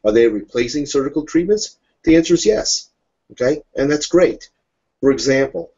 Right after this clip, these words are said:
we have many non-surgical fat-busting technologies now, from Zeltiq to Liposonics to Ultrashape, which is coming, or Vanquish. They definitely can take patients who don't want or need a big liposuction and turn them into a great body contouring patient.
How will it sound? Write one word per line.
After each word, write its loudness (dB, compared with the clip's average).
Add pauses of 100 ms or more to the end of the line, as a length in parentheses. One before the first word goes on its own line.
(120)
we 0
have 2
many -2
non-surgical 0 (240)
fat-busting -6
technologies -10
now, -10
from -4
Zeltiq 2
to 0
Liposonics 0
to -2 (260)
Ultrashape, 0
which -8
is -10
coming, -6
or -6
Vanquish. 0 (680)
They 0
definitely 0
can -4
take -4
patients -2
who -12
don't 0
want -2
or -4
need -2
a 0
big -2
liposuction -4
and -4
turn 0
them 2
into 2
a -2
great 2
body 0
contouring -8
patient. -8